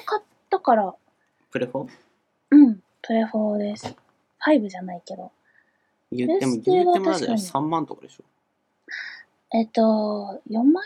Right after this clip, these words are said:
Speaker 1: 円とかだったかな。
Speaker 2: あ、プロの方？
Speaker 1: プロもあるの？
Speaker 2: え？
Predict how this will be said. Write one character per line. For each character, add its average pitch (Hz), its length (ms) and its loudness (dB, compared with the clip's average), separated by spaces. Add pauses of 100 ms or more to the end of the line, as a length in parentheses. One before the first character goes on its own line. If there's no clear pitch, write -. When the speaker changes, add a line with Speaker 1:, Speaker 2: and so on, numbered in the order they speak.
Speaker 1:
円 440 160 -16
と - 120 -20
か 262 60 -2
だ 185 80 -8
っ - 60 -20
た 185 140 -8
か - 0 -
な。 190 120 -10
Speaker 2:
あ、 202 40 -8
プ 185 60 4
ロ 175 140 2
の 92 120 -6
方？ - 280 -10 (1040)
Speaker 1:
プ 427 100 0
ロ 427 120 6
も 202 180 4
あ 196 40 -6
る 185 100 -16
の？ 185 180 -20 (260)
Speaker 2:
え？ 147 200 -10